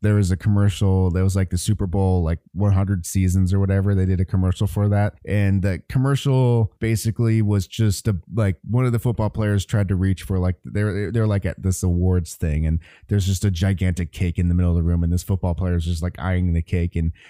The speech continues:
he reaches over and tries to grab a piece of the cake and just with his hands and, like, kind of slips and causes the football topper on top of the cake to fall.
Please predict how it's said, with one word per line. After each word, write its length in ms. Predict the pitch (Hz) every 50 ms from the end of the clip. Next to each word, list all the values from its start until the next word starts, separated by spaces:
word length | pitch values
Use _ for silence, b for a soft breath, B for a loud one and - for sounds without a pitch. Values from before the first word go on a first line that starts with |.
| B B
he 140 | - 110 110
reaches 320 | 110 110 110 - 101 90
over 260 | 104 101 101 90 98
and 80 | 95 87
tries 260 | - 104 98 98 85 80
to 80 | 92
grab 340 | 82 - 98 95 95 95 92
a 60 | 92 85
piece 220 | - 104 95 87
of 80 | 92 90
the 80 | 90
cake 440 | - - 101 95 92 90 - - - b b b b b b -
and 120 | 90 90
just 140 | 80 - - -
with 100 | 110 110
his 140 | 90 90 78
hands 460 | - - 107 107 98 90 85 78 - 92
and, 260 | 90 90 90 85 82
like, 240 | 90 90 - - -
kind 160 | - 107 98
of 60 | 92
slips 480 | - - - 107 107 95 - - - -
and 200 | 87 82 82 80 - _
causes 560 | - - 104 101 104 95 92 107 101 90 87
the 120 | 95 95 82
football 720 | - - - - 113 - - 82 107 95 90 80 76 80
topper 540 | - - - 90 85 85 - 87 82 80
on 80 | 80 85
top 200 | - 98 87 -
of 60 | 90 82
the 60 | 90
cake 260 | - - 92 87 -
to 80 | - 85
fall. 540 | - - 95 90 87 82 80 78 80 -